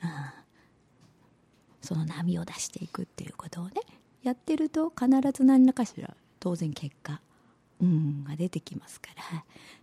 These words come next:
えー、そういうふうにね、ちょっと自分を信じて、えー、やっていってね、皆さんもいただきたいなと、うん、いうふうに思いますが、ね、これからの、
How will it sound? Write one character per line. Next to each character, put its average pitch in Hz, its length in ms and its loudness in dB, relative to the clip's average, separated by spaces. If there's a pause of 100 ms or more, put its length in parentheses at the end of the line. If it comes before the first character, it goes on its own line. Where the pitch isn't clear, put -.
(140)
え - 0 -
ー、 143 720 -10
そ - 180 -10
う 254 40 -2
い - 40 -2
う - 20 -8
ふ - 80 -6
う 262 60 2
に - 180 -2
ね、 180 180 -4
ち - 140 -12
ょ - 20 -6
っ 165 40 -16
と - 140 -12
自 147 200 -6
分 180 200 2
を 202 60 0
信 277 360 6
じ - 140 -10
て、 - 140 -20 (960)
え 165 40 -2
ー、 143 380 0 (640)
や 151 120 -10
っ - 20 -16 (120)
て - 100 -6
い - 20 -6
っ 139 40 -8
て - 300 -10 (360)
ね、 277 180 2 (180)
皆 147 140 -4
さ - 140 -14
ん 139 40 -16 (100)
も - 80 -20 (280)
い 170 60 -14
た 147 120 -10
だ 160 140 -10
き - 100 -18
た 185 120 -4
い 160 100 -4
な 160 160 -4
と、 - 140 -18 (880)
う 160 40 -8
ん、 - 20 -6 (540)
い - 60 -20
う - 40 -20
ふ - 180 -20
う - 60 -14
に - 120 -16
思 170 200 0
い 175 60 0
ま 165 160 -4
す - 100 -14
が、 - 80 -18 (640)
ね、 233 100 -2
こ - 120 -4
れ 165 100 -2
か 170 120 -6
ら 156 120 -8
の、 147 160 -6